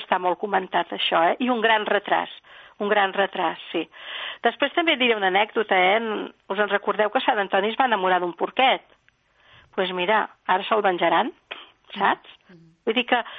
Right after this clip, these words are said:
Speaker 1: incoherències, incoherències, coses que, que, que no, no tenen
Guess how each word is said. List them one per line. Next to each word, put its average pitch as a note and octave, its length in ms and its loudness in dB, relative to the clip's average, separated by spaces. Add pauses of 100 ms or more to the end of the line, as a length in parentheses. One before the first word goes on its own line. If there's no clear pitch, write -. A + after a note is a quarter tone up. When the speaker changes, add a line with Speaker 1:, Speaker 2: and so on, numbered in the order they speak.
(320)
Speaker 1:
incoherències, C#4 800 0
incoherències, A#3+ 800 0
coses C#4 400 0
que, C4+ 160 4 (560)
que, B3 240 2
que C4 160 2
no, C#4 240 4
no C4+ 240 2
tenen D4 240 2